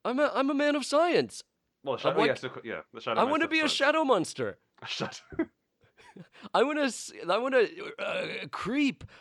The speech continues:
Speaker 1: under the beds of British children and teach them science in a terrifying manner.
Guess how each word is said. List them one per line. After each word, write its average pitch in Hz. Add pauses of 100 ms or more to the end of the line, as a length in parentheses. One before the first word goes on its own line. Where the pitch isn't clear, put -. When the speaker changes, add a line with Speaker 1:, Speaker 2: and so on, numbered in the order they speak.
Speaker 1:
under 208
the 143
beds 170
of 123
British 190
children 180 (280)
and 135
teach 214
them 170
science 170
in 107
a 120
terrifying 107
manner. 143